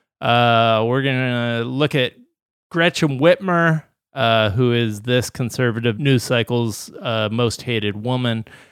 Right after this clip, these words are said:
We're going to look at a take on Tiger King as a metaphor for the twenty sixteen election.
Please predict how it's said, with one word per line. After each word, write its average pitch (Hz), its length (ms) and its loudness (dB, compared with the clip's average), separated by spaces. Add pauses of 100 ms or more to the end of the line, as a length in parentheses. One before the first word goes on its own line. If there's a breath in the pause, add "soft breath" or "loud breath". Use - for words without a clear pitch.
(260 loud breath)
We're 147 360 0
going 151 600 -2
to 147 320 0
look 156 300 2
at 151 120 4
a 135 80 4
take 170 480 0
on 143 380 -2
Tiger 156 440 2
King 156 460 -2
as 139 320 0
a 131 80 0
metaphor 139 640 0
for 135 180 -2
the 123 120 0
twenty 131 280 -4
sixteen 139 520 -6
election. 127 960 -4